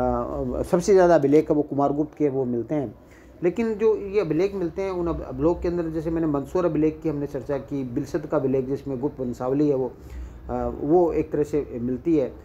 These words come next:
अ, अ, इ-, इसके अलावा ज-, इस, इस, इसके अलावा सांची का जो अभिलेख है, अ, उसकी हमने, अ, चर्चा की, जिसके अंदर हरीश स्वामिनी के द्वारा है वो एक तरह से क्या है कि,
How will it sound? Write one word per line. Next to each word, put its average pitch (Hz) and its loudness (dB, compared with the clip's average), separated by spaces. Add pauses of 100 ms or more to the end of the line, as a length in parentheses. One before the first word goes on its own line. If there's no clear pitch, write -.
(360)
अ, 120 -4 (1300)
अ, 127 0
इ-, 143 0
इसके 170 4
अलावा 156 4
ज-, 139 -4
इस, 151 -2
इस, 156 -8
इसके 185 -6
अलावा 170 2
सांची 156 -2
का 180 2
जो 165 4
अभिलेख 139 2
है, 127 -2
अ, - -14 (840)
उसकी 170 0
हमने, 156 4
अ, 131 -6 (400)
चर्चा 151 0
की, 151 0
जिसके 143 0
अंदर 143 0
हरीश 156 4
स्वामिनी 151 2
के 143 -2
द्वारा 135 -2
है 123 -4
वो 127 -4
एक 123 -6
तरह 135 -4
से 123 -8
क्या 127 -4
है 123 -2
कि, 123 -6